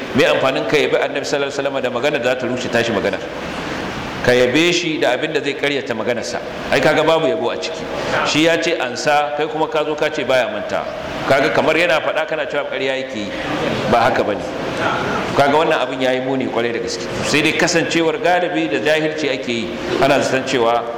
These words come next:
abin da ake yi daidai ne. Shi yasa Ibn Daqiq al-Eid ya kirawo su al-mutawaghilin.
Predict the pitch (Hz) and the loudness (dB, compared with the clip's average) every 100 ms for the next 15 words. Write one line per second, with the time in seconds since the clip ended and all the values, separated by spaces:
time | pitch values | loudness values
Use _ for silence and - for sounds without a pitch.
0 | - - 107 123 113 139 123 120 123 117 | -4 2 2 4 2 0 -2 -4 -4 -2
1 | 104 101 104 101 101 - - - - - | -2 -2 -2 -2 -4 -6 -6 -6 -4 0
2 | 139 139 139 143 151 131 123 143 143 123 | 2 2 2 0 0 -2 -2 -4 -4 -4
3 | 139 123 123 - 139 139 143 143 - 120 | -2 -2 -4 -2 0 2 0 -2 -4 -4
4 | 151 143 131 135 127 143 156 | -2 0 0 -2 -2 -2 -2